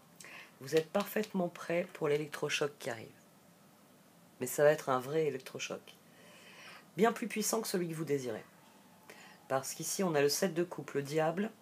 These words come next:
le quatre de bâton et la transformation. Et au dos, on avait le page de bâton. C'est vous êtes partant pour changement.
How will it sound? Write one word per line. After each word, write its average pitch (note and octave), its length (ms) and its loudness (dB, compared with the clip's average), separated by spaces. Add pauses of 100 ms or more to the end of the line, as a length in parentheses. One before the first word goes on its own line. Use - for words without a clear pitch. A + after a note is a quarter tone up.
(460)
le - 80 0
quatre E3+ 220 6
de E3 80 2
bâton D3+ 320 4
et E3 60 4
la C3+ 100 6
transformation. B2+ 680 -4 (480)
Et B2+ 60 0
au C3 60 4
dos, D#3+ 140 6
on F#3 40 6
avait C3+ 120 8
le B2 60 0
page D3+ 200 6
de C#3+ 80 2
bâton. A#2 320 2 (420)
C'est B2+ 200 2
vous C3 240 4
êtes F3 120 4
partant - 540 4 (340)
pour C3 140 -6
changement. B2 400 -2